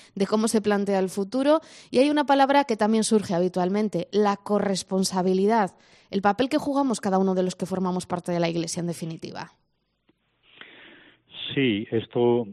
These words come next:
Speaker 2: en el futuro va a ser muy importante, la corresponsabilidad de los carismas, ¿eh? es decir, que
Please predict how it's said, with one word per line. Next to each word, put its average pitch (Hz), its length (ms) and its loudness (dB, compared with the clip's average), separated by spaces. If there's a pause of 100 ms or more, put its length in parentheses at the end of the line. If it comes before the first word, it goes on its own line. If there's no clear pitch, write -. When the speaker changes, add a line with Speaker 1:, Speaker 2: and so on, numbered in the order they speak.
Speaker 2:
en 107 260 -4
el 104 140 -4
futuro 113 520 2
va 107 120 4
a 104 100 -6
ser 117 220 2
muy 113 160 -2
importante, 95 840 -6
la 101 160 -6
corresponsabilidad 104 1200 -2 (640)
de 113 160 6
los 107 180 4
carismas, 113 720 2 (540)
¿eh? 95 100 -14
es 107 60 -14
decir, 101 420 -8
que 95 320 -4